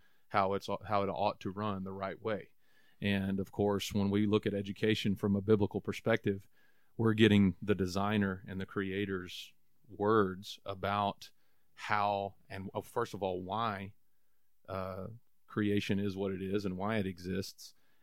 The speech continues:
and then au-, how it ought to function as well. So if you're completely disregarding the why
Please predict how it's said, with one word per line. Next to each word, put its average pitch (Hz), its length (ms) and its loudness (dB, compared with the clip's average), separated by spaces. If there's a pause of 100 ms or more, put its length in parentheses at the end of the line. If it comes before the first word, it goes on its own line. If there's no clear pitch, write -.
and 101 160 2
then 107 120 4
au-, 110 280 0
how 104 280 2
it 98 100 0
ought 107 240 -4
to 101 80 -8
function 107 480 -8
as 85 100 -20
well. 104 320 -6
So - 140 0
if 92 120 -2
you're 98 80 -4
completely 120 460 0
disregarding 98 960 -2 (1160)
the 101 100 0
why 98 580 0